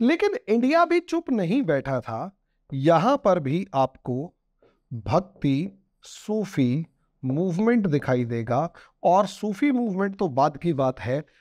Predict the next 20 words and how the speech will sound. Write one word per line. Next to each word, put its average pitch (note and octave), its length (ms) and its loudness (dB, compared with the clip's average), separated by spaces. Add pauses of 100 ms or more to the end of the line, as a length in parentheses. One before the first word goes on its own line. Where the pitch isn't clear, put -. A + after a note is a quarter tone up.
(200)
भक्ति C#3+ 440 0
मूवमेंट D#3 500 0
दिखाई C3+ 360 2
देगा B2+ 420 2 (320)
और G3 180 6
सोशल A3+ 720 -2
रिलीजियस, D#3+ 560 -2 (260)
सोशियो G#3+ 560 0
रिलीजियस D#3+ 580 -2
रिफॉर्म्स D3 560 -4 (100)
in F#3+ 120 2 (160)
Indian F#3+ 320 2 (100)
society C3+ 520 -2
start B2 320 0
होता A2+ 340 -12
है। - 240 -20 (600)
Rise A3+ 540 4
of B3 320 2
मराठा G3+ 540 0
पावर D3 560 2